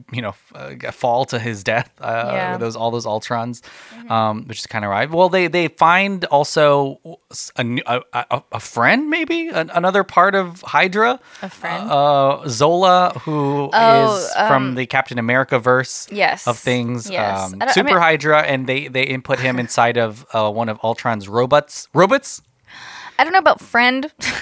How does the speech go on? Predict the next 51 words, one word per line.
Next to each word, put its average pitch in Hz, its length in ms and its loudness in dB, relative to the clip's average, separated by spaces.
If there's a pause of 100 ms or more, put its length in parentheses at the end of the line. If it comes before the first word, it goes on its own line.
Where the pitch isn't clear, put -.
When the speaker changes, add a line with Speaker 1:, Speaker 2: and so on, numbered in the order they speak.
(400)
Speaker 1:
Well, 269 80 6
he's 285 200 2
funny. 185 460 4 (220)
Speaker 2:
He's 311 200 0
like 320 240 2
Speaker 1:
And 302 200 8
he 277 60 6
does 247 280 6
Speaker 2:
a - 40 0
Speaker 1:
help 214 320 4
them. 156 140 4
Remember, 196 220 4
he, 196 300 -2
he 190 180 -2
ends 185 140 0
up 185 80 0
shooting 185 340 0
a 160 60 2
bunch 151 240 0
of 135 60 -2
those 135 200 0
dudes 123 300 -4
off 120 160 6
Speaker 2:
Yeah, 185 460 6
Speaker 1:
of 202 60 -2
them, - 160 2
so 240 40 -2
Speaker 2:
yeah, 180 460 -6
okay. - 220 -10
Speaker 1:
he's 262 160 -2
good 339 200 0
now. - 260 -6
Speaker 2:
Sure. 202 380 -6
Speaker 1:
Best 277 180 4
friends 247 300 4
now. 98 200 -2
Speaker 2:
Sure. 220 260 0 (100)
<laughs> - 60 -12
Speaker 1:
And 269 580 2
there's, 220 320 4
you 180 100 -2
know, 175 140 4
we're 165 160 4
watching 170 300 4
this 160 120 -8
in 147 60 -6
the 135 60 0
background, 135 420 2
and 123 100 -4
there's 127 160 -4
fi-, - 160 0